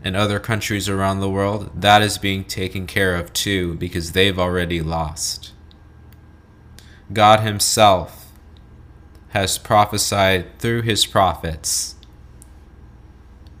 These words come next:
hundreds of prophecies, short-term prophecies and long-term. I myself have witnessed these prophecies coming true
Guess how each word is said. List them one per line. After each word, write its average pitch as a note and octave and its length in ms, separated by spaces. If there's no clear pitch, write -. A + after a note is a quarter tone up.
hundreds A#2 760
of G2+ 540
prophecies, G#2 960
short-term A#2 640
prophecies B2 680
and F#2+ 280
long-term. F#2+ 680
I G#2+ 220
myself G2+ 600
have F#2+ 260
witnessed G#2 560
these F#2 180
prophecies B2 960
coming G#2 420
true F2+ 520